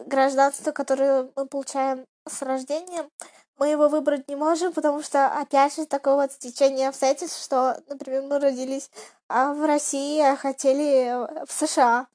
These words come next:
Голос — это тоже структура, толщина связок, вы вообще понимаете? Да, есть манерность, когда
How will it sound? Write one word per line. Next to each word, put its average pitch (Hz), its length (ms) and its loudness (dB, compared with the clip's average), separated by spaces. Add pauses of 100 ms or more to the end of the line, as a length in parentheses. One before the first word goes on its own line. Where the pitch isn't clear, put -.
(1500)
Голос — 311 800 8 (100)
это 302 240 0
тоже 294 800 6
структура, 277 1300 6 (400)
толщина 294 560 4
связок, 262 800 4
вы 269 320 -12
вообще 269 500 -6 (240)
понимаете? 285 880 -4 (840)
Да, 330 200 8
есть 294 360 0
манерность, 294 960 2
когда 262 680 6